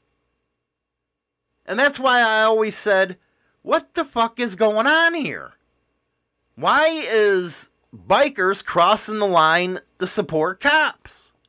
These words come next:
And again, like I said earlier, I don't want cops hurt. I don't want cops killed. They're doing a job, just like it was our job not to get fucking busted.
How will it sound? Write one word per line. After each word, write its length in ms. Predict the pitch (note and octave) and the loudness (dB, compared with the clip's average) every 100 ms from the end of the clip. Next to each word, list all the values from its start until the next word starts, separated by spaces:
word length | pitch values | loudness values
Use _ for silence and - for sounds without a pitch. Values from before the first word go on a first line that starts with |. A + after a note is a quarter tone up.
| _ _ _ _ _ _ _ | _ _ _ _ _ _ _
And 140 | C#4 | -2
again, 380 | C#4+ C#4 A3+ C3 | 0 2 2 2
like 180 | G#3 A#3 | -2 2
I 120 | B3 | 0
said 280 | A#3+ B3 A#3 | 0 0 2
earlier, 500 | G3+ E3+ A2+ C#2+ - _ _ _ _ _ _ _ _ | 2 2 -4 -8 -14 _ _ _ _ _ _ _ _
I 160 | C#4 D4+ | 0 2
don't 240 | C4 G3+ | 4 2
want 280 | D#3 C3+ A2+ | 0 -2 -6
cops 500 | - A#2 F#2+ - - | -4 -2 -2 -4 -10
hurt. 440 | A2 F#2+ F#2+ - _ _ _ _ _ | -8 -8 -10 -18 _ _ _ _ _
I 100 | B3 | 0
don't 220 | C4+ B3+ A3 | 0 2 2
want 280 | G3 F#3 | 2 0
cops 480 | - C#3+ C3+ C3 - | -4 0 0 0 -4
killed. 680 | - - G#2 F2+ D#2+ D#2 F2 _ _ _ _ _ _ _ | -18 -14 -10 -10 -10 -14 -20 _ _ _ _ _ _ _
They're 180 | B3 A#3+ | 2 2
doing 420 | C3+ G#3 A#3 A#3+ | 4 4 4 2
a 60 | A#3+ | 0
job, 800 | C#3+ G#2+ C3 G#2 D#2 F#2+ C#3+ F3+ _ _ _ _ _ _ _ A2 | 0 2 2 2 0 -6 -6 -12 _ _ _ _ _ _ _ -16
just 400 | G2+ A3+ C#4 C4 | -2 0 0 2
like 240 | A#3+ A3+ | 2 2
it 140 | A3+ G3 | 0 0
was 180 | F3+ D#3+ | 0 2
our 300 | A3 D4 F#3+ | 2 2 0
job 380 | C#3+ D#3+ F#3+ | 0 0 0
not 260 | F3+ F#3 G3 | 0 0 0
to 60 | F#3 | 0
get 240 | G#3+ - | -2 0
fucking 420 | G#3+ G3+ B3+ B3+ | 0 0 -2 -2
busted. 680 | D#4 F4 D#4 - A#2 F2 - | 2 2 0 -6 -12 -12 -14